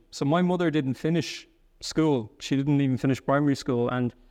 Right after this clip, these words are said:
but she was smart. She spoke English, fluent in Irish and French. And he was always pushing me to be better. He had his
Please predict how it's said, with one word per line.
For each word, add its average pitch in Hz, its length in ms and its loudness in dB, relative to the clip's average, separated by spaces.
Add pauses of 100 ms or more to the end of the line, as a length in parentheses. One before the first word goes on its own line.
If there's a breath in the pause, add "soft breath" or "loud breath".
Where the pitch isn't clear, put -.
(200)
but 139 140 -4
she 160 140 2
was 147 120 0
smart. 147 380 2
She 139 100 -4
spoke 135 440 -4
English, 175 580 -2 (440)
fluent 156 340 2
in 139 80 2
Irish 139 420 0 (260)
and 127 160 -4
French. 190 440 2 (1400)
And 147 100 -2
he 196 120 2
was 180 180 0
always 160 260 4
pushing 160 400 -2
me 170 200 2
to 151 100 -8
be 139 140 0
better. 147 380 4
He 156 140 2
had 151 260 4
his 143 480 0